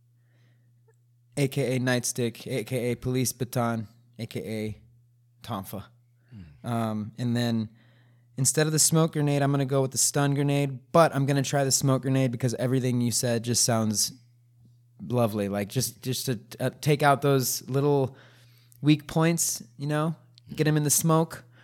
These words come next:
Speaker 1: run up in there, tactical sprint slide, pull out shield, begin the beatdown. They can't see ya. Makes sense. Makes
Speaker 2: Mm-hmm.
Speaker 1: sense. I've been rocking the stun grenade because it does a similar thing, but I,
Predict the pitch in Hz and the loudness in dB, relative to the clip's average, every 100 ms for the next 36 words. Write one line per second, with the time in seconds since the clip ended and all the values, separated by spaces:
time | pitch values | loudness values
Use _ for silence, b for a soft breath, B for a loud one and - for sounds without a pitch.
0 | b 127 143 156 156 156 160 160 156 - | b 2 4 4 4 6 8 8 6 4
1 | - 151 - 156 - - 160 139 - 156 | 4 4 2 -4 -2 2 2 2 2 6
2 | 156 156 147 b b - 156 151 - - | 8 8 4 b b 2 4 4 2 0
3 | 156 156 139 135 135 151 147 143 151 156 | 4 4 2 -2 2 2 4 2 0 2
4 | 156 156 151 b b b b _ 147 135 | 4 2 0 b b b b _ -6 -2
5 | 147 131 156 151 151 139 - 131 - 120 | -2 0 2 2 2 -2 -4 -2 0 0
6 | 107 - - - 120 - 113 78 - b | -2 -8 -10 -8 -8 -6 -6 -6 -10 b
7 | b b b - 139 180 190 156 151 143 | b b b -4 4 8 8 8 6 2
8 | 127 - 135 123 120 113 110 110 120 110 | 2 4 4 4 4 2 0 -2 0 0
9 | - b b b b b b _ _ _ | -2 b b b b b b _ _ _
10 | _ _ _ _ _ _ _ _ _ _ | _ _ _ _ _ _ _ _ _ _
11 | 156 147 160 156 - 143 - 160 170 147 | -2 6 6 6 2 2 4 4 4 4
12 | - - 151 202 262 - _ _ _ _ | 2 -2 0 0 -2 -8 _ _ _ _
13 | _ _ _ _ _ _ _ _ _ _ | _ _ _ _ _ _ _ _ _ _
14 | _ _ _ _ _ _ _ - 143 139 | _ _ _ _ _ _ _ -2 4 6
15 | 139 | 6